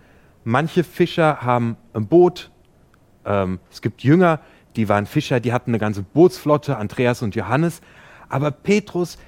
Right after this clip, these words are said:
ist ein einfacher, einfacher, einfacher Fischer. Der hat ein Netz.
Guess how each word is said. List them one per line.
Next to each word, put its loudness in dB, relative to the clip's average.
ist -4
ein -4
einfacher, -2
einfacher, -4
einfacher -4
Fischer. -6
Der 0
hat -2
ein 2
Netz. -8